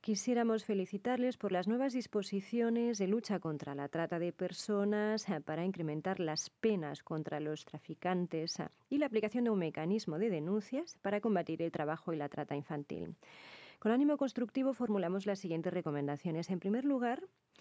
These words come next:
conceder una atención especial a los niños en situación difícil y garantizarles un nivel de vida suficiente. En segundo lugar, duplicar los esfuerzos para garantizar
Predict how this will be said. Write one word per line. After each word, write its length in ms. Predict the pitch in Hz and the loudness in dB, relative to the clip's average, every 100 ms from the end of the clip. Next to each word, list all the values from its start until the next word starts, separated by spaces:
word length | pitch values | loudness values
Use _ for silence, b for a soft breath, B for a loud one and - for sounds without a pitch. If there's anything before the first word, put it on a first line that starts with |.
| B B B B | B B B B
conceder 400 | - 226 233 269 | 0 2 2 2
una 160 | 302 254 | 4 2
atención 640 | 208 202 196 233 247 247 | 2 0 0 0 2 2
especial 640 | 214 - 156 - 214 220 226 | 0 -2 -6 0 0 0 0
a 100 | 190 | 0
los 200 | 180 196 | 2 2
niños 500 | 247 214 202 226 - | 4 4 2 0 -2
en 200 | 160 151 | -2 -2
situación 420 | 165 165 202 196 | -2 -2 2 2
difícil 420 | 208 214 202 247 | 4 0 0 0
y 60 | 208 | 2
garantizarles 1000 | 180 175 170 175 202 190 202 214 220 - | 2 0 -2 -4 -2 0 2 2 -2 -4
un 140 | 214 | 2
nivel 180 | 202 185 | 2 2
de 100 | 170 | 2
vida 300 | 165 180 208 | 0 2 0
suficiente. 720 | - 190 - 160 196 208 190 | 0 -4 -6 -4 0 0 0
En 80 | 156 | -2
segundo 340 | 202 190 220 | -2 0 2
lugar, 400 | 254 226 226 247 247 b b b b | 2 2 0 -4 -8 b b b b
duplicar 320 | 208 190 262 | -4 0 0
los 160 | 302 302 | 0 0
esfuerzos 480 | 226 - 208 214 214 | -2 0 -2 0 -2
para 240 | 208 185 | 0 0
garantizar 840 | 180 233 240 202 185 - 156 156 | 0 0 0 0 -2 -4 -4 -6